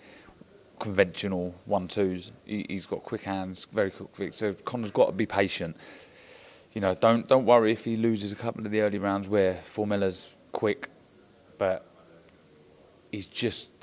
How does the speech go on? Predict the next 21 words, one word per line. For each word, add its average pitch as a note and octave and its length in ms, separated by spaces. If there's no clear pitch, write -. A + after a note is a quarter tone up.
he's G2+ 160
got E3+ 100
to - 40
be A#2+ 80
quick - 220
with G2+ 80
his G2+ 140
feet, G2 200
Conor, D#2+ 280
for - 160
me. F2+ 260
Um, F2+ 480
with G#2+ 120
someone G2+ 420
who F#2+ 140
moves F#2+ 480
a F2+ 80
lot E2+ 240
like F2 300
Formella, F2+ 580
y-, - 80